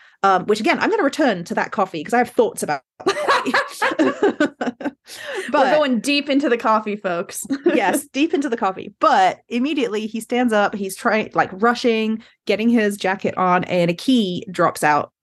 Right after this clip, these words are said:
Speaker 1: of his jacket, a key that he does not remember where it came from, essentially.
Speaker 2: Yep. And not even just a key, like, half of a key, which
Speaker 1: Yeah,
Speaker 2: again,
Speaker 1: like a
Speaker 2: I kind of
Speaker 1: very
Speaker 2: like.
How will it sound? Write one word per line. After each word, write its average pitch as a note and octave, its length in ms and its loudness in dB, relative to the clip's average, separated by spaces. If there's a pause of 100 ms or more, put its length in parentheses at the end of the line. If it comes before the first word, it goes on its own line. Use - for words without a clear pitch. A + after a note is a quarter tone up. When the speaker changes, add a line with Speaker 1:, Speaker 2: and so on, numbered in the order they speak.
(120)
Speaker 1:
of F#3 80 -2
his A#3 100 2
jacket, D3+ 440 -4 (280)
a F#3+ 80 -6
key B3+ 240 2
that A3 120 -2
he G#3+ 280 0
does G#3 360 0
not G3+ 200 2
remember D#3+ 680 0 (1300)
where F#3 240 0
it - 80 -8
came - 140 -8
from, - 120 -20 (160)
essentially. A3+ 220 -6 (180)
Speaker 2:
Yep. - 80 -18
And B3+ 120 2
not C#4 180 4
even F4+ 200 2
just D4 200 -2
a C4 60 -2
key, C4+ 240 -6
like, F#3+ 200 -4
half C4+ 340 -4
of A3 120 -6
a F#3+ 60 -8
key, - 360 -16 (280)
which A#3+ 180 -2
Speaker 1:
Yeah, A3+ 320 2
Speaker 2:
again, B3 40 -6
Speaker 1:
like G#3 100 -4
a - 40 -4
Speaker 2:
I A#3+ 100 2 (100)
kind B3+ 220 4
of A#3+ 60 0
Speaker 1:
very A3+ 80 -2
Speaker 2:
like. F#3+ 400 0